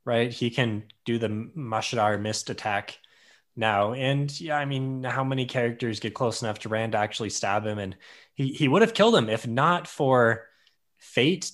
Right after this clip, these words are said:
ta'veren, luck, whatever you wanna call it. The, the stabbing happened at the exact same point as this previous scar.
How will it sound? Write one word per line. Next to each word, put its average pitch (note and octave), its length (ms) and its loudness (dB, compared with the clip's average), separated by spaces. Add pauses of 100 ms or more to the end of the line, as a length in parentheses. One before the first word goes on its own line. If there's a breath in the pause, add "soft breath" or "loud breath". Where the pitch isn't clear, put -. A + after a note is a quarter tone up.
ta'veren, C#3 680 2
luck, C3 300 4
whatever C#3 220 4
you C#3 100 4
wanna C3+ 160 6
call C3+ 260 6
it. A#2+ 140 2 (480 soft breath)
The, G#2+ 280 4
the G#2+ 80 -2
stabbing C3+ 440 2
happened A#2+ 380 0
at G#2+ 100 -4
the G#2 100 -2
exact A#2 360 -2
same A#2+ 240 -2
point A2+ 360 -4
as G#2+ 140 -6
this G2+ 140 -6
previous A2+ 520 0
scar. G#2 580 0